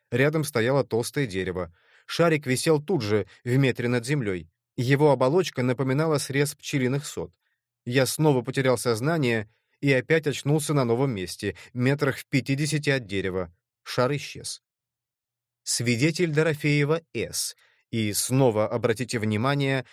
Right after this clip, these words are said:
на давление. Свидетельница в тот вечер была на даче в деревне Орешкино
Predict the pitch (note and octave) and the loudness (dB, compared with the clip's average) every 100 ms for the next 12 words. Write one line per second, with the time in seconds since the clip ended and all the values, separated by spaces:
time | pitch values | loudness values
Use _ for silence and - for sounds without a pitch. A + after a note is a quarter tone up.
0 | _ C3+ B2+ C3 D#3 C#3+ A2+ E2 E2 C#2+ | _ -2 0 2 0 -4 -6 -8 -10 -14
1 | _ _ _ _ _ _ _ _ - C3 | _ _ _ _ _ _ _ _ -6 -2
2 | B2+ F3+ E3 D#3 D3+ D3+ D#3 D3 C#3+ F#3 | 0 2 2 0 0 0 0 0 -2 0
3 | D3+ D3 C3+ D#3 D#3+ D3 E3+ E3+ D#3+ B2 | 0 0 2 2 2 0 -2 -2 -4 0
4 | C#3 D3 D3+ D#3 D3 D3+ D#3 A#2 - - | 0 2 0 -2 -4 -4 -2 -2 -4 -6
5 | G#2+ G#2 | -2 -2